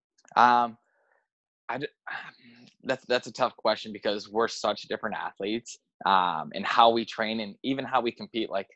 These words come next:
Spencer would be someone that I wouldn't go to, like, "Hey, Spence, how are you gonna approach this workout?" Because I can guar-, guarantee it every single time he's gonna be like,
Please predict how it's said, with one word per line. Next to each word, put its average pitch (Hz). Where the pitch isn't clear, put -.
Spencer 120
would 113
be 110
someone 107
that 104
I 101
wouldn't 104
go 101
to, 110
like, 98
"Hey, 104
Spence, 95
how 110
are 107
you 107
gonna 101
approach 98
this 95
workout?" 87
Because 98
I 110
can 120
guar-, 107
guarantee 123
it 110
every 104
single 107
time 107
he's 95
gonna 98
be 101
like, 92